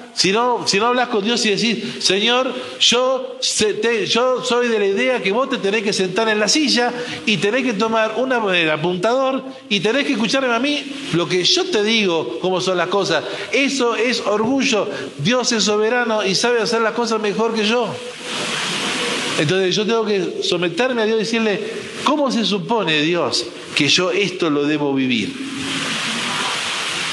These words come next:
Y la Biblia me de-, me da palabra, por eso en la iglesia hay enseñanza, la iglesia idea de Dios.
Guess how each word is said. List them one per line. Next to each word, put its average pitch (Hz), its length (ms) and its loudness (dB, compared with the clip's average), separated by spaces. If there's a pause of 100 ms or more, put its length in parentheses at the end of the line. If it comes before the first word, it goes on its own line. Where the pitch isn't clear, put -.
(680)
Y 214 80 2
la 233 140 0
Biblia 269 500 0 (280)
me 196 80 0
de-, 233 240 0
me 214 140 0
da 247 260 0
palabra, 233 480 0
por 202 160 0
eso 240 160 -2
en 214 80 0
la 202 80 2
iglesia 214 380 0
hay 196 100 0
enseñanza, 185 680 0
la 160 80 2
iglesia 185 360 0
idea 185 200 2
de 180 120 0
Dios. 220 320 0